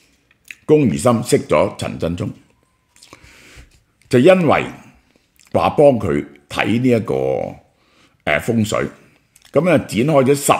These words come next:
五年嘅戀情。二零零二年，我頭先講咗啦，龔如心將個，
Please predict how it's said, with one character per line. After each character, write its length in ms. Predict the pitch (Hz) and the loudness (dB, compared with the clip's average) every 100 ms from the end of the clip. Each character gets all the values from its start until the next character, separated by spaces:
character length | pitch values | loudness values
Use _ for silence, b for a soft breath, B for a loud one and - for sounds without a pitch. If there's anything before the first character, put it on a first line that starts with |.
| - 98 | -2 -4
五 40 | 98 120 | -2 0
年 300 | 92 65 69 - _ _ - _ _ _ _ _ _ - - | 0 -2 -12 -20 _ _ -20 _ _ _ _ _ _ -20 -4
嘅 100 | 104 92 | 0 0
戀 280 | 80 120 | 0 -2
情。 160 | 117 - - - - - - - - - - - - - _ B B B B B | -4 -8 -10 -20 -20 -20 -20 -20 -20 -20 -20 -20 -20 -20 _ B B B B B
二 80 | 143 | 0
零 340 | 160 143 92 104 | 2 4 2 0
零 220 | 92 98 | 0 -2
二 280 | 104 123 110 | 0 2 4
年， 280 | 82 71 - | 2 0 0
我 100 | 117 | 2
頭 140 | 90 | 2
先 140 | 135 | 2
講 180 | 120 104 | 2 2
咗 100 | 120 | 4
啦， 80 | 135 | 2
龔 260 | 139 160 139 | 4 2 0
如 80 | 71 | -4
心 280 | 78 143 143 | -2 -2 0
將 160 | 143 | 2
個， 240 | 120 67 | 2 0